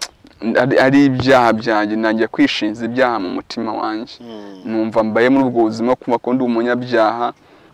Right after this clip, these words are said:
Speaker 1: nibwo naje ku gitekerezo, navuga ati, "Rero, basi icyampa amahirwe nkakizwa, ibi, ibi,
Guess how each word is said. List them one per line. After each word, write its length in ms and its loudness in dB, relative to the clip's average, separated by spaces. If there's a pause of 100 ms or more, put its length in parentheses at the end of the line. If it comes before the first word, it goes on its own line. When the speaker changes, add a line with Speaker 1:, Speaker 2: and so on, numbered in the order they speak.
(120)
Speaker 1:
nibwo 400 -2
naje 240 0
ku 140 -8
gitekerezo, 560 -4
navuga 280 -4
ati, 180 -10
"Rero, 340 -2 (520)
basi 400 -2
icyampa 500 0
amahirwe 640 0
nkakizwa, 760 -4 (360)
ibi, 160 -4
ibi, 440 -4